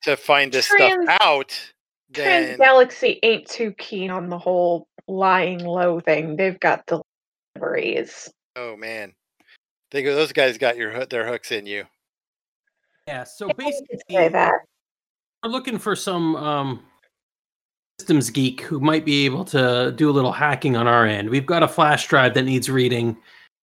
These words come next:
Speaker 3: Uh, Rex here has a flash drive that needs reading, and if we could figure out what they, you know, what we are supposed to know, uh, it might be valuable, and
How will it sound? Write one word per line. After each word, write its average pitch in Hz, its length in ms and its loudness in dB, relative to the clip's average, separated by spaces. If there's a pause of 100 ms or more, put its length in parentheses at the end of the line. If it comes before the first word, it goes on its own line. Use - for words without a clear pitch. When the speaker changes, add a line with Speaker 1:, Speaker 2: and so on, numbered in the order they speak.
(160)
Speaker 3:
Uh, 120 260 0
Rex 143 280 2
here 117 180 2
has 117 160 2
a 135 40 -2
flash 139 300 0
drive 123 160 2
that 123 80 -2
needs 120 200 0
reading, 117 320 4
and 117 80 0
if 107 100 -6
we 160 80 2
could 139 140 0
figure 202 300 4
out 196 260 6
what 165 240 2
they, 160 180 4
you 135 420 2 (500)
know, 127 140 0
what 151 360 2
we 190 280 6
are 143 180 2
supposed - 560 2
to 160 180 -2
know, 143 500 2 (640)
uh, - 60 -10
it - 260 -14 (200)
might 202 200 4
be 214 80 2
valuable, 143 640 4
and 156 320 4